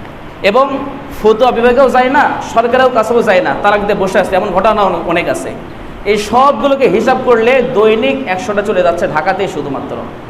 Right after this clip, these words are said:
তালাকের ঘটনা। এই তালাকটা কেন দিচ্ছে তারা? ছোট্ট কারণে, সামান্য কিছু হয়েছে, তালাক দিয়ে দিচ্ছে। তাদের কাছে আল্লাহ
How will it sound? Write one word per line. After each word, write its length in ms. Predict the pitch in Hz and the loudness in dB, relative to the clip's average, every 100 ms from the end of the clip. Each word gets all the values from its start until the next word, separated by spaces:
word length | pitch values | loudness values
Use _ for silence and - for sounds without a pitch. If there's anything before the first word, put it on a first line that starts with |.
| - | -8
তালাকের 320 | 147 143 139 | -6 -6 -6
ঘটনা। 420 | 117 110 104 - - - - - - - - - - - - - - - - | -8 -10 -10 -12 -14 -16 -18 -18 -18 -16 -16 -16 -16 -14 -14 -16 -18 -16 -6
এই 140 | 190 190 | -2 0
তালাকটা 380 | 208 247 240 254 | 2 0 0 -2
কেন 240 | 240 262 302 | 2 2 2
দিচ্ছে 280 | 233 208 | 0 -2
তারা? 260 | 165 135 110 - - - - - - - | 0 0 -2 -6 -10 -12 -14 -16 -16 -2
ছোট্ট 280 | 311 262 302 | -2 2 0
কারণে, 480 | 226 190 151 117 98 - - - - - - | 2 0 0 -2 -6 -10 -14 -16 -16 -16 -6
সামান্য 420 | - 262 302 277 | -2 2 2 2
কিছু 220 | 285 269 | 2 4
হয়েছে, 280 | 277 - 311 - - - 226 | 2 2 -2 -4 -10 -6 0
তালাক 200 | 226 196 | 0 2
দিয়ে 160 | 160 | -2
দিচ্ছে। 300 | 123 - - - - - - | -2 -6 -10 -12 -14 -16 -2
তাদের 260 | 254 320 330 | 2 2 2
কাছে 380 | 294 247 165 117 - - | 2 2 0 -2 -8 -2
আল্লাহ 320 | 185 262 | 0 2